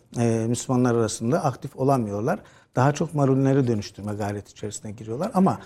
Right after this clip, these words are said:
Marunilerde herhangi bir başarı elde edemeyince, e, bir takım, e, daha, e, e, fırsat arayan, e, dünya ile bütünleşmek isteyen Müslüman aileler üzerinde ve düz-, Dürziler üzerinde etkili olmaya çalışıyorlar.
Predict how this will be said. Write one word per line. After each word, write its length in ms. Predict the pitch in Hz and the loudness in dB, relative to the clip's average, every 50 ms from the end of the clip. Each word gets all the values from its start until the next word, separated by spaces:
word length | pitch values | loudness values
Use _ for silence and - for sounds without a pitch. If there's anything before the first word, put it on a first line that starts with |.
| - - - - _ _ - | -18 -20 -20 -20 _ _ 0
Marunilerde 600 | 117 120 127 135 156 170 175 175 180 180 185 208 | 4 4 6 6 6 6 6 6 6 6 6 6
herhangi 460 | 170 175 165 160 196 214 196 180 165 143 | 4 4 2 2 2 4 4 4 4 4
bir 60 | 143 | 4
başarı 320 | 147 135 - - 147 151 | 4 4 4 2 0 0
elde 440 | - - 131 131 131 131 147 131 135 | 0 2 0 0 2 2 2 2 4
edemeyince, 680 | 135 156 190 190 170 127 110 107 104 104 143 202 247 240 - - - _ - - | 6 6 6 6 6 4 2 0 0 0 0 0 -2 -2 -6 -16 -20 _ -2 2
e, 300 | 135 127 123 123 127 165 | 4 4 4 4 4 4
bir 80 | 226 | 2
takım, 400 | 196 - 147 117 - - 156 208 | 2 2 0 0 0 0 0 0
e, 420 | 240 240 - - 165 147 143 147 160 | 0 -2 -6 -8 -8 -6 -4 0 0
daha, 380 | 156 143 165 170 160 151 156 - | 2 4 6 6 6 6 4 4
e, 480 | 139 135 131 131 131 131 127 127 123 123 - - - - _ _ - | 4 4 6 6 6 6 4 4 2 0 -4 -10 -20 -20 _ _ 0
e, 1160 | 127 123 123 123 123 123 123 123 120 120 120 120 120 120 120 120 120 120 120 120 120 120 123 - - | 2 4 4 4 4 4 2 2 2 2 2 2 2 0 0 0 0 0 -2 -2 -4 -6 -8 -4 0
fırsat 400 | - 143 120 - - 143 143 - | 2 2 2 4 2 2 2 2
arayan, 420 | 127 117 110 107 113 127 147 175 - - - _ _ - | 0 0 2 2 2 0 0 -2 -4 -12 -20 _ _ -2
e, 140 | 135 120 | 0 2
dünya 260 | 127 135 139 143 143 143 | 2 4 4 6 6 6
ile 180 | 139 135 127 | 6 4 2
bütünleşmek 540 | 123 - - 135 127 127 - - 151 139 113 | 0 -2 -4 -2 -2 -2 -2 -2 -2 -4 -4
isteyen 240 | - - - 170 160 | -2 0 0 0 2
Müslüman 360 | 151 127 - - 147 156 151 | 0 0 -2 0 0 2 2
aileler 440 | 143 120 113 107 101 101 101 104 110 | 2 2 0 0 0 -2 -4 -4 -6
üzerinde 420 | 107 104 - 104 101 117 170 254 | -6 -6 -6 -6 -4 -2 2 2
ve 140 | 254 247 - - 139 | 4 2 2 2 0
düz-, 280 | 127 127 123 127 143 - | 0 0 0 -2 -2 4
Dürziler 560 | - 151 139 135 131 139 139 147 143 117 - - | 6 6 6 6 6 8 8 8 8 6 4 0
üzerinde 460 | 113 113 113 104 104 101 95 101 95 - - _ _ - | -4 -4 -2 -2 -4 -6 -8 -10 -10 -12 -16 _ _ -6
etkili 340 | - 117 107 - - - 113 | -4 -4 -4 -4 -6 -4 -2
olmaya 400 | 117 110 107 107 104 104 101 101 | -2 0 -2 -2 -4 -6 -8 -8
çalışıyorlar. 600 | - - - 110 104 - - - 120 175 254 254 | -8 -8 -8 -8 -8 -8 -8 -6 -4 -2 -2 -4